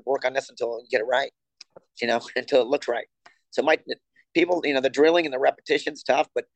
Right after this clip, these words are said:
that's how you get your, your, that brain of yours to work properly, you know, without, without thinking. You don't, no thinking, it just can happen. <laughs> So, um, so yeah, th-, I think the more ready you come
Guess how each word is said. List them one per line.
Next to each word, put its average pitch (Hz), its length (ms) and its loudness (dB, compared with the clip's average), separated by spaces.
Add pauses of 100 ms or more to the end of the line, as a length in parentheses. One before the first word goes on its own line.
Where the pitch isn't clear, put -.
(200)
that's 131 180 -2
how 143 100 0
you 147 160 -4
get 147 120 -2
your, 139 100 -6 (120)
your, 131 220 -4
that 123 180 2
brain 147 220 0
of 139 60 -4
yours 127 180 -4
to 120 80 -4
work 139 180 -2 (180)
properly, 107 440 -6 (420)
you 113 80 -10
know, 120 80 2
without, 123 240 4
without 131 220 2
thinking. 131 260 -4
You 120 120 -4
don't, 120 80 -4
no 160 100 2
thinking, 127 320 -4
it - 80 -20
just - 160 -4
can 117 100 -4
happen. - 260 -4 (140)
<laughs> - 160 -20
So, 143 360 2 (440)
um, 117 200 -4 (360)
so 147 80 6
yeah, 175 160 4 (100)
th-, 120 140 0
I 143 120 6
think 160 200 -2
the 143 80 -12
more 160 320 -4 (220)
ready 147 260 0
you 156 140 -6
come 143 240 -4